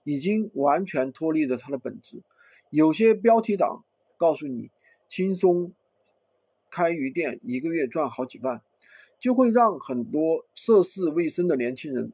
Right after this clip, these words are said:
无法认清现实，天真的会认为做鱼店赚钱很简单。然后呢，啊，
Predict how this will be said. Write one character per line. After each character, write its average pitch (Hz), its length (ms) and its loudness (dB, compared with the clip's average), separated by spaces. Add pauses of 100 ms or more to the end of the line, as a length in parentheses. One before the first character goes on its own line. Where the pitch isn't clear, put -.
无 156 240 -4
法 131 420 0 (120)
认 160 200 -2
清 143 220 -10
现 139 260 -8
实， - 280 -20 (520)
天 285 220 2
真 294 160 4
的 277 80 4
会 240 160 2
认 220 220 2
为 143 260 2 (140)
做 175 240 4
鱼 135 180 -2
店 180 340 0
赚 175 220 -2
钱 117 340 -6
很 147 380 -8
简 - 280 -8
单。 120 220 -2 (1300)
然 196 300 6
后 233 180 -2
呢， 180 360 2 (920)
啊， - 300 -6